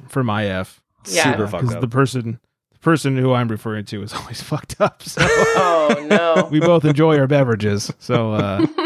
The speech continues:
Speaker 2: <laughs>
Speaker 1: fucked up. We'll go with that for the F.
Speaker 2: Mine was my, uh, my best friend as well. So I shaved her head and everything. She's recovered. She's had two kids since.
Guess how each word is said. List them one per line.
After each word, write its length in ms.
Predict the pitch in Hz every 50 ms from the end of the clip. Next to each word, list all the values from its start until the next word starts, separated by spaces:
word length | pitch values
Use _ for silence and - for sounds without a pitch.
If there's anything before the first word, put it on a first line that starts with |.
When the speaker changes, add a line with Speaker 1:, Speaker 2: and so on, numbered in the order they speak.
| 349 349 - - 381 381 -
Speaker 2:
<laughs> 440 | - - - _ _ _ _ _ _
Speaker 1:
fucked 340 | _ - 139 123 117 - 120
up. 240 | 104 87 - - 107
We'll 160 | 107 120 117
go 140 | 113 104 90
with 140 | 82 - -
that 220 | 90 92 - -
for 100 | - -
the 180 | - - - -
F. 180 | - - - _ _ _ _ _ _ _ _ _ _
Speaker 2:
Mine 240 | 151 147 156 170
was 200 | 180 170 175 170
my, 260 | 165 156 156 156 151 151
uh, 360 | 143 143 143 139 143 139 - - -
my 160 | 147 151 151
best 280 | 151 151 156 151 - -
friend 240 | - 143 139 147 139
as 120 | 131 -
well. 420 | 147 131 147 196 165 - - 151 -
So 440 | - - 151 131 127 127 139 147 - _
I 160 | - 135 147 156
shaved 320 | 151 - 175 156 151 147
her 100 | 143 131
head 220 | 156 165 156 156
and 100 | 143 131
everything. 460 | 135 151 170 170 170 - 131 131 139 143
She's 280 | - 220 220 220 - -
recovered. 400 | 208 208 185 180 190 185 170 175
She's 140 | 180 175
had 160 | 190 175 165 170
two 160 | - 175 170
kids 280 | - 170 156 160 -
since. 400 | - 165 156 175 214 - - -